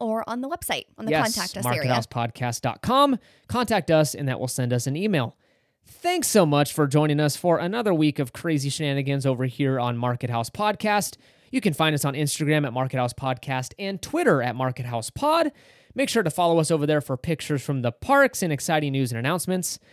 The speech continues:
Speaker 2: And again, like we mentioned before, consider leaving a review on Apple Podcasts and Spotify. Giant help to the show. A rating,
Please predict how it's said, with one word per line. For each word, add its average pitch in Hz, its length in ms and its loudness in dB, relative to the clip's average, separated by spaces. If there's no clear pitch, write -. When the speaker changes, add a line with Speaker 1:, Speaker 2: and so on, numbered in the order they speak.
Speaker 2:
And 135 260 2
again, 131 340 2
like 123 180 -2
we 131 80 -2
mentioned 123 300 -4
before, 156 340 0
consider 127 520 -2
leaving 123 340 -4
a 113 80 -6
review 175 440 0
on 135 100 0
Apple 127 220 -2
Podcasts 123 480 -6
and 117 80 -8
Spotify. 143 600 -2
Giant 117 420 -4
help 113 180 -6
to - 80 -16
the 120 100 -4
show. 220 320 2
A 127 140 -4
rating, 143 440 -2